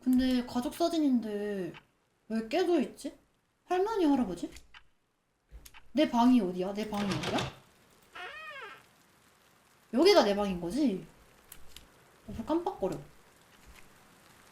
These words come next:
그냥 비 오니까 문 좀 닫을 수 없나? 어이씨, 이러니까 곰팡이 생기지, 씨. 헉, 이거 봐, 다 깨졌어. 어, 아무것도 없는데?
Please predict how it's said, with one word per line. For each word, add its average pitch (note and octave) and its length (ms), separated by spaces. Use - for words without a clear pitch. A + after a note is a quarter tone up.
그냥 A3 180
비 - 140
오니까 D#4 280
문 G#3+ 160
좀 G#3 220
닫을 A#3 260
수 - 120
없나? A3+ 220
어이씨, - 340
이러니까 F4 400
곰팡이 C#4 320
생기지, G#3 320
씨. - 240
헉, - 160
이거 C#4+ 160
봐, D#4 320
다 - 160
깨졌어. G#4 440
어, F3 180
아무것도 A#3+ 340
없는데? F3 220